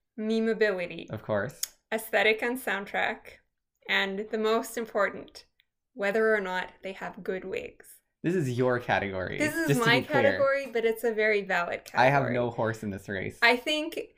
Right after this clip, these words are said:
Speaker 1: if you're going to make a movie where people wear wigs, which they do all the time nowadays, put in the effort so that it doesn't look like a wig. You know, there's, there's always this, this gap between the hair and the head. Regular hair doesn't look like that.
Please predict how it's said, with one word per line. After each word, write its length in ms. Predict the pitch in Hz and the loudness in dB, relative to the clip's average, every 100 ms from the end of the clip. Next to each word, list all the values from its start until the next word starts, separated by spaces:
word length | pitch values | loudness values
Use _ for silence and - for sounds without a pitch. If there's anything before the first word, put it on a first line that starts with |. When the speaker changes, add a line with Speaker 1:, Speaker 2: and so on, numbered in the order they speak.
| _ _ | _ _
Speaker 1:
if 180 | 233 226 | -8 2
you're 100 | 233 | 2
going 320 | 226 240 277 | 4 2 0
to 120 | 294 302 | -4 -4
make 200 | 285 285 | -4 -2
a 60 | |
movie 460 | 262 233 214 220 214 | -2 -2 -4 -6 -6
where 180 | 214 208 | -8 -8
people 320 | 214 208 247 | -10 -8 0
wear 200 | 269 269 | 0 2
wigs, 600 | 220 185 190 202 - - _ _ _ - | 2 2 -2 -8 -16 -20 _ _ _ 2
which 280 | 214 - | 2 2
they 200 | 208 220 | 0 2
do 160 | 214 233 | 2 0
all 280 | - 196 208 | 0 0 2
the 80 | 214 | 0
time 320 | - 185 196 | -4 -6 -4
nowadays, 720 | 202 208 214 214 220 262 - _ _ _ - - | -6 -2 -2 0 0 -2 -14 _ _ _ -20 -14
put 240 | - 302 | -10 -4
in 160 | 339 330 | 0 0
the 140 | - | 0
effort 540 | 285 294 277 - - | -4 -6 -8 -8 -10
so 120 | - 262 | -12 -8
that 180 | 262 | -2
it 140 | 277 277 | -2 -2
doesn't 340 | 277 285 294 | -4 -4 -8
look 220 | 311 311 | -8 -8
like 200 | 311 294 | -6 -6
a 80 | 294 | -6
wig. 460 | 294 381 - - - _ _ - _ | -4 -4 -4 -8 -18 _ _ -20 _
You 80 | 254 | -4
know, 260 | 254 269 - | -2 -2 -2
there's, 240 | 294 311 - - | -2 -2 -4 -10
there's 220 | 262 269 | -8 0
always 340 | 262 285 311 | 2 2 0
this, 240 | 311 294 - - | -6 -8 -8 -4
this 180 | 226 - | -4 -2
gap 400 | 240 233 302 - - 269 | 0 0 -2 -8 -20 -10
between 420 | 240 240 247 240 | -8 -6 -4 -2
the 80 | 220 | -2
hair 540 | 214 214 208 220 220 214 | 2 6 8 6 2 -2
and 140 | 208 | -2
the 60 | 196 | -4
head. 460 | 196 185 214 - - - | -4 -4 -4 -6 -14 -6
Regular 520 | 220 254 277 320 302 | 2 2 2 0 0
hair 260 | 285 247 240 | 2 2 2
doesn't 340 | 240 233 220 | 2 -2 -4
look 180 | 208 208 | -4 -4
like 200 | 214 - | -8 -8
that. 240 | - - | -8 -8